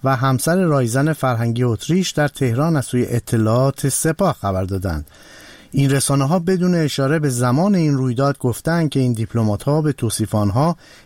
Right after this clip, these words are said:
هنگام نمونه برداری از خاک منطقهٔ ممنوعه در کویر مرکزی توسط پهپادهای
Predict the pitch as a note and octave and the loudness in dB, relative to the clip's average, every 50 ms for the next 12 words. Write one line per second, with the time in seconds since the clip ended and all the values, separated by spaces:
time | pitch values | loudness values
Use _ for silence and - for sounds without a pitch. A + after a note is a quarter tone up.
0 | _ - C3+ C3+ B2+ D3 F3 F#3+ G3 F#3 E3 C#3+ C3+ B2+ B2 A#2+ A#2 A#2 A2+ A2+ | _ -2 0 0 2 2 2 2 2 2 2 2 2 2 2 2 2 0 0 0
1 | G#2+ A#2 A2 A2 G#2+ G2+ A2 A2 A#2 C#3+ E3 F3 E3 - - - - - C#3 D#3 | 0 0 0 0 0 0 -2 -4 -2 0 0 0 -2 -2 -6 -10 -4 -2 -2 -2
2 | D3+ - E3 D#3+ D#3 C#3+ C3 A#2 G#2 G2 - A#2 G2+ G2+ A2+ C3 D#3 D#3+ D#3+ D3 | 0 -2 0 0 2 2 2 0 -2 -2 -2 -2 -2 0 0 0 2 2 2 2
3 | C3 B2 A#2 A#2 A#2 B2 D3 D#3+ D#3 C#3 D3 C#3+ B2+ - - A2+ A2 G2+ G2+ F#2 | 2 2 2 2 2 2 2 0 0 0 0 -2 -2 -4 -4 -4 -4 -2 -2 -2
4 | G2+ G2 G2+ G2 F#2+ F#2+ F#2+ F#2 - A#2 A2+ G#2+ A2+ C#3+ F3 G3 F#3 - - - | 0 0 0 0 0 0 -2 -4 -2 -2 -2 0 0 0 0 0 0 -2 -6 -20
5 | - - - _ - - C3+ C3+ B2+ - - D#3+ - F3+ D#3+ - - C3 A#2+ F#2+ | -20 -20 -20 _ -4 -2 0 0 0 -2 -2 -4 -2 -4 -4 -2 -2 -2 -2 -2
6 | - A#2 A2+ G#2+ - - C#3+ C#3+ C#3+ C#3 C#3+ C#3 | -2 -2 -2 -2 -2 -2 0 0 2 2 0 0